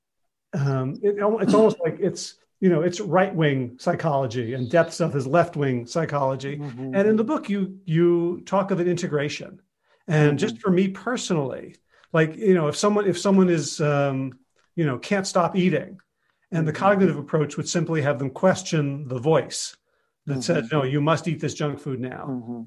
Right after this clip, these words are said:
Speaker 1: And I want to explore in, you know, in sort of depth, what is, what are the f-, physical sensations, the emotions, the constellation of reality that's brought up while you're experiencing this voice? Can you tolerate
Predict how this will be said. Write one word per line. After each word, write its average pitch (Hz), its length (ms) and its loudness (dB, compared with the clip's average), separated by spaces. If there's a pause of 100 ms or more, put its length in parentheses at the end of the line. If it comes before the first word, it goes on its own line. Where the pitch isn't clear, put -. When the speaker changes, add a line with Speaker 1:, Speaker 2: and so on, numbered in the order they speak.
(140)
Speaker 1:
And 175 100 -6
I 175 140 0
want 202 220 4
to 165 120 4
explore 147 880 4 (360)
in, 160 300 2
you 185 140 0
know, 151 160 2
in 156 80 0
sort 151 200 0
of 127 140 -6
depth, 202 320 2
what 180 180 4
is, 175 120 0
what 175 220 4
are 185 80 6
the 151 120 2
f-, - 60 -10 (560)
physical 185 380 -2
sensations, 147 1000 -6
the 135 140 -4
emotions, 147 840 -2
the 147 80 -10
constellation 165 1000 -4
of 147 200 -8
reality 151 600 0
that's 127 200 -6
brought 139 340 0
up 170 360 0 (300)
while 147 300 4
you're 151 200 2
experiencing 160 760 0
this 127 140 -4
voice? 127 280 -6
Can 170 180 -2
you 143 120 0
tolerate 151 760 0